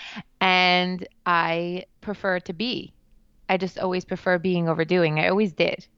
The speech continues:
You know, like, that was just who I was before I even understood this language, before I even understood what I was getting at. I knew this is what I wanted. So it's definitely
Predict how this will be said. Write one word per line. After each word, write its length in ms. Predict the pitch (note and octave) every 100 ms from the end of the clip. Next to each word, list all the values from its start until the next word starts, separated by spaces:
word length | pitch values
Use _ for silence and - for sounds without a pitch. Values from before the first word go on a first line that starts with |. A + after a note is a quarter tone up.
| _
You 80 | E3+
know, 140 | D#3+
like, 180 | D#3+ D#3+ -
that 160 | - -
was 120 | F#3+
just 180 | G3 -
who 100 | F#3+
I 100 | E3
was 220 | E3 E3+
before 260 | E3+ - A3+
I 60 | B3
even 160 | G3+
understood 640 | F3+ E3 - - F#3+ D#3+ -
this 180 | F3 -
language, 600 | E3+ F#3+ A3+ C#4 C4 - - - - - -
before 300 | F3+ F#3+ F#3+
I 40 |
even 420 | F#3+ F#3+ F#3 F3+ G3+ _ _ _ _ _ _ _ _ _ -
understood 720 | F3+ F3 - F#3+ F3 F3 E3+
what 220 | D#3+ E3+
I 100 | E3+
was 160 | E3+ D#3
getting 300 | D#3+ E3 G#3
at. 220 | B3 C4 -
I 80 | F3+
knew 160 | E3+ E3+
this 140 | F3
is 60 | F3
what 120 | E3
I 80 | D#3+
wanted. 500 | D#3 E3 G#3 C#4 D#4+ - _ _ _ _ - - - _
So 680 | - G3 F3+ F3 E3+ E3+ - -
it's 200 | G3 _
definitely 720 | G3 - G#3 G#3 G3+ G3+